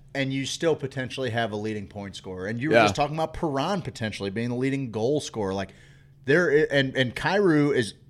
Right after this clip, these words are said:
Speaker 1: what,
Speaker 2: That's
Speaker 1: is he
Speaker 2: the next
Speaker 1: twenty
Speaker 2: guy.
Speaker 1: years old, nineteen
Speaker 2: You
Speaker 1: years
Speaker 2: could
Speaker 1: old,
Speaker 2: see
Speaker 1: twenty
Speaker 2: him
Speaker 1: years old?
Speaker 2: score twenty, twenty-five goals this year. That would be a big step in the right direction 'cause that kid's got it too.
Speaker 1: And you lose a guy like Pietrangelo, but you add that much more offense with Krug, and guess what? You beat everybody six to three.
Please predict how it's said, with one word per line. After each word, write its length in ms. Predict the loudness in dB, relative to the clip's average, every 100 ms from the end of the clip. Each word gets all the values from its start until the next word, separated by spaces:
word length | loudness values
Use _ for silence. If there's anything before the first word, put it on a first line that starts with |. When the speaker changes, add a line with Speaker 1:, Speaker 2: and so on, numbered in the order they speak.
| -18
Speaker 1:
what, 160 | 4
Speaker 2:
That's 200 | 6 8 6
Speaker 1:
is 40 |
he 60 | 4
Speaker 2:
the 40 |
next 100 | 6
Speaker 1:
twenty 140 | 6 6
Speaker 2:
guy. 140 | 6
Speaker 1:
years 120 | 6 6
old, 340 | 4 4 0
nineteen 340 | -2 0 0 6
Speaker 2:
You 60 |
Speaker 1:
years 100 | 8
Speaker 2:
could 60 | 8
Speaker 1:
old, 80 | 4
Speaker 2:
see 120 | 4
Speaker 1:
twenty 120 | 4
Speaker 2:
him 100 | 4 4
Speaker 1:
years 80 | 2
old? 80 |
Speaker 2:
score 200 | 6 6
twenty, 400 | 4 0 2 2
twenty-five 600 | 0 -2 -2 0 2 2
goals 260 | 0 0 0
this 200 | -4 -6
year. 120 | -4 -2
That 140 | -2
would 120 | -2
be 120 | -2 -4
a 40 |
big 600 | -6 -2 2 2 2 0
step 380 | -2 0 0 0
in 100 | -4
the 80 | -2
right 200 | -2 -2
direction 400 | -4 -4 -6 -8
'cause 160 | -6 2
that 240 | 6 6
kid's 260 | 6 4 4
got 260 | 6 6 4
it 120 | 0
too. 180 | 0 2
Speaker 1:
And 120 | 4
you 140 | 4 4
lose 180 | 2 2
a 40 |
guy 160 | 2 2
like 220 | 0 0
Pietrangelo, 680 | 0 0 0 2 2 2
but 180 | 2 -2
you 120 | -2
add 320 | 0 0 0 0
that 180 | 0
much 220 | 0 -4 -2
more 160 | 0
offense 320 | 0 -2 -4
with 120 | -6 -4
Krug, 280 | -4 -2
and 80 | -2
guess 240 | -4 -4 -4
what? 160 | -4
You 80 | -4
beat 200 | -2 -2
everybody 440 | -2 -4 -4 -4
six 320 | -6 -10 -12 -10
to 100 | -12
three. 380 | -10 -12 -12